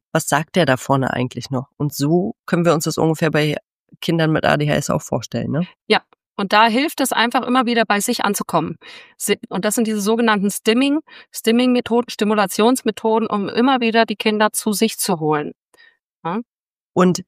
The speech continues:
Speaker 1: wie ist das denn jetzt zu Hause? Jetzt haben wir über die Schule gesprochen, aber zu Hause ja auch. Es geht ja dann weiter. Dann, wie ist das mit Routinen und Struktur? Muss jetzt, ich sag's jetzt mal ganz überspitzt,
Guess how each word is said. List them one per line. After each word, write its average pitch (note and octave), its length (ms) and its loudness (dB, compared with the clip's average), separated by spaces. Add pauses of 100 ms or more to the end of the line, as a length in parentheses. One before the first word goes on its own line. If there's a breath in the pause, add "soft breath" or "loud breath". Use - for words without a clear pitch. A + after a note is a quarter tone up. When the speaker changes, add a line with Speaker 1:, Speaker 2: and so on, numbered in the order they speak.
(120)
Speaker 1:
wie E3 200 -2
ist - 220 -4
das A3+ 120 -4
denn G#3 160 2
jetzt G3+ 200 0
zu F3+ 160 2
Hause? F3+ 280 4
Jetzt E3 120 -2
haben F#3 100 2
wir F#3+ 60 4
über F3 120 2
die E3+ 120 -2
Schule G3+ 240 0
gesprochen, F3+ 440 -2
aber E3+ 160 -2
zu D#3 220 -6
Hause G3 340 2
ja F#3 180 2
auch. F3+ 140 2
Es D#3 140 -8
geht F#3 140 -4
ja F#3 100 0
dann F3 220 0
weiter. E3 340 0
Dann, D#3 280 -2 (400 loud breath)
wie F3 120 -2
ist F#3 160 -2
das G#3+ 140 -2
mit F3 180 -4
Routinen E3+ 480 -2
und C3 160 -2
Struktur? E3 520 -2
Muss E3 340 0
jetzt, - 460 -2 (180)
ich A#2+ 120 -10
sag's - 200 -4
jetzt C#3+ 180 -6
mal C3+ 140 -2
ganz - 540 -4
überspitzt, - 720 -2